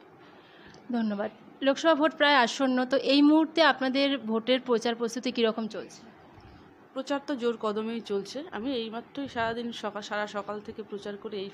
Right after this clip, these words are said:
Speaker 2: ফিরলাম বাড়িতে। বলুন, কী বলবেন?
Speaker 1: আপনার এরিয়ার ভোট প্রচার কীরকমভাবে চলছে?
Speaker 2: আমার এরিয়া বলতে আমাদের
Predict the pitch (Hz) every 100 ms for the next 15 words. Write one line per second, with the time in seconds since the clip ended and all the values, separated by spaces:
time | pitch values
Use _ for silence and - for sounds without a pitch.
0 | - 196 175 180 175 156 160 247 - -
1 | - - - - - - 208 220 262 -
2 | 226 208 214 285 - - - - - -
3 | - - - 254 277 294 285 254 269 277
4 | 226 233 247 233 247 233 202 214 214 202
5 | - - - - - - - - - -
6 | - - - 196 214 247 214 220 240 240
7 | 285 220 220